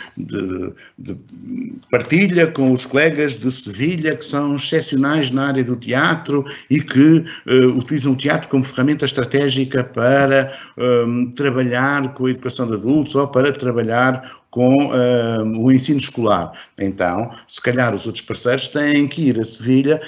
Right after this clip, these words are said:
e vão estar lá em formação durante três dias, não é? Sendo que excluímos aqui os dias de viagem, ou seja, nós pagamos também na subsistência o dia de ida e de vinda, não é? Porque as pessoas podem ficar, a Europa é grande. No caso, em especial,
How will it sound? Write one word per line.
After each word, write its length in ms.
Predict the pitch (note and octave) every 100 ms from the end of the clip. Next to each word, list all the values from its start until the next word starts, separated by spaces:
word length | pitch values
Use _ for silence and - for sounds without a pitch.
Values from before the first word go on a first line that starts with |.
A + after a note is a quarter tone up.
| -
e 80 | B2+
vão 100 | C#3
estar 240 | C#3 D3
lá 180 | C#3 C3+
em 120 | C3
formação 600 | C3 A#2+ A2+ G#2+ B2 B2 B2 - -
durante 520 | A#2+ A2+ B2 C3 C3
três 300 | - C3 C3
dias, 400 | G#2+ A2+ D#2+ -
não 140 | F#2 A2+
é? 120 | D#3 - -
Sendo 340 | - F#3+ E3 C3
que 320 | F3 C#3 -
excluímos 420 | - - C3 C#3 C#3
aqui 200 | C3 D#3
os 80 |
dias 180 | C#3 E3
de 80 | D#3
viagem, 240 | F3+ C#3+
ou 80 | C#3
seja, 240 | C3 G#2+ A#2+
nós 180 | C3+
pagamos 380 | C3+ C#3+ C#3 C3
também 340 | C#3 B2 A2 F#2+ - -
na 220 | B2 D3
subsistência 640 | C3 A2+ A#2 B2 C#3+ C3+ D#3
o 40 |
dia 180 | C#3+ E3
de 120 | F3
ida 340 | F#3 G3 - - -
e 160 | A3
de 160 | G#3+ F3
vinda, 380 | C3 C3 C3 - _ -
não 80 | G2
é? 60 |
Porque 240 | D#3+ - -
as 40 |
pessoas 180 | - F#2+
podem 280 | - A2+ A#2
ficar, 340 | C3+ B2+ B2
a 60 | B2+
Europa 420 | G#2+ A2 B2+ C3 - -
é 100 | B2
grande. 380 | G#2+ F2 E2 - - _ - - -
No 200 | B3+ B3+
caso, 520 | G#3 F3+ C#3 B2 C3+
em 60 | D#3
especial, 560 | E3+ - D3 A2 E2+